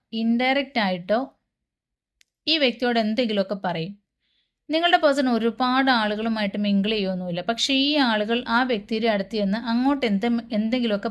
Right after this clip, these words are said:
പറഞ്ഞു കൊടുക്കുമ്പോൾ ഈ വ്യക്തി അതെല്ലാം വിശ്വസിക്കും. അതാണിപ്പോൾ കുറച്ച് നാളായിട്ട് നടക്കുന്ന കാര്യങ്ങൾ. നമുക്കിവിടെ ജസ്റ്റിസ് കിട്ടിയിട്ടുണ്ട്.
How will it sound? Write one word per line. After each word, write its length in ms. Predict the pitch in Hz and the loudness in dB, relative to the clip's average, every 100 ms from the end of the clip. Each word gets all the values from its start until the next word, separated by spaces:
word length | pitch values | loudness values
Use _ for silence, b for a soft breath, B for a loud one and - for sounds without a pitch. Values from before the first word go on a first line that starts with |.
| 208 | 0
പറഞ്ഞു 280 | 196 190 214 | 0 0 -2
കൊടുക്കുമ്പോൾ 680 | 196 175 190 185 226 311 B B B B - | -4 -4 -6 -2 -2 -4 B B B B -2
ഈ 140 | 330 | 0
വ്യക്തി 320 | 320 240 202 269 | 2 2 0 0
അതെല്ലാം 380 | 226 208 208 | 0 0 -2
വിശ്വസിക്കും. 680 | 214 208 208 208 190 196 269 | -2 -4 -6 -8 -10 -8 -2
അതാണിപ്പോൾ 480 | 269 262 220 208 240 | 0 0 -2 -4 -6
കുറച്ച് 380 | 240 233 233 262 | -4 -4 -4 -2
നാളായിട്ട് 500 | 226 190 185 185 214 | -2 -2 -4 -4 -6
നടക്കുന്ന 420 | 185 185 202 - _ _ _ _ _ _ - | -6 -4 -6 -6 _ _ _ _ _ _ -2
കാര്യങ്ങൾ. 380 | 240 180 165 160 _ _ _ _ _ _ _ _ _ _ b b b b b 349 | 0 0 -6 -10 _ _ _ _ _ _ _ _ _ _ b b b b b -8
നമുക്കിവിടെ 260 | 339 330 | -2 -2
ജസ്റ്റിസ് 640 | 254 247 240 - 254 254 - | 2 0 0 -4 -6 -6 -8
കിട്ടിയിട്ടുണ്ട്. 440 | 196 185 170 160 | -8 -6 -6 -6